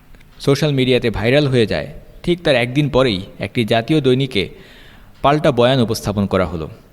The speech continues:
ঘটনাটি ভাইরাল হওয়ার পর বহু নারী নিজেদেরকে অপরাধী মনে করছিল এবং অন্ততপক্ষে অনুধাবন করতে পেরেছিল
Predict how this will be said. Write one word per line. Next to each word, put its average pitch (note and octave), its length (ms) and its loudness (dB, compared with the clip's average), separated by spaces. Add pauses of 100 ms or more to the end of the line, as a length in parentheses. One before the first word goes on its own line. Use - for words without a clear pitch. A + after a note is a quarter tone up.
(340)
ঘটনাটি E3 400 2
ভাইরাল D3 320 4
হওয়ার D#3 200 4
পর D3 260 4
বহু B2+ 240 2
নারী C3+ 280 2 (480)
নিজেদেরকে B2 420 0
অপরাধী C#3 380 2
মনে C3 200 0
করছিল B2+ 420 -2 (500)
এবং B2 180 2
অন্ততপক্ষে D#3 580 0
অনুধাবন D#3 420 2
করতে C#3+ 220 0
পেরেছিল C3 480 0